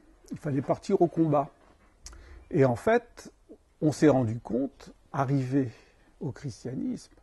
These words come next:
que le combat était plus intérieur qu'extérieur. Mais la chevalerie,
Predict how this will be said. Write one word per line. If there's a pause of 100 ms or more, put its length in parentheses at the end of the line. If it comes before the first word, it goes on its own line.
(600)
que
le
combat
était
plus
intérieur (460)
qu'extérieur. (240)
Mais
la
chevalerie,